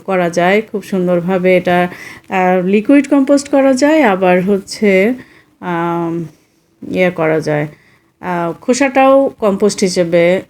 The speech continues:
কাজে লাগানো যায়। তো এই আমি কলার খোসাগুলো খুব য-, যত্ন করে জমায় রাখি,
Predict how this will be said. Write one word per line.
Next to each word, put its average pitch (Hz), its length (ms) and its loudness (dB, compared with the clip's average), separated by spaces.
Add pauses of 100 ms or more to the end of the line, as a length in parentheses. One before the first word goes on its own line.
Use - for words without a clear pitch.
(140)
কাজে 170 240 -4
লাগানো 160 460 -2
যায়। 156 240 -4 (420)
তো 247 200 -6 (480)
এই 247 320 2
আমি 233 200 0
কলার 226 300 2
খোসাগুলো 233 520 2
খুব 220 240 -2
য-, 196 360 2
যত্ন 254 380 0
করে 233 220 4
জমায় 196 420 0
রাখি, 214 480 -2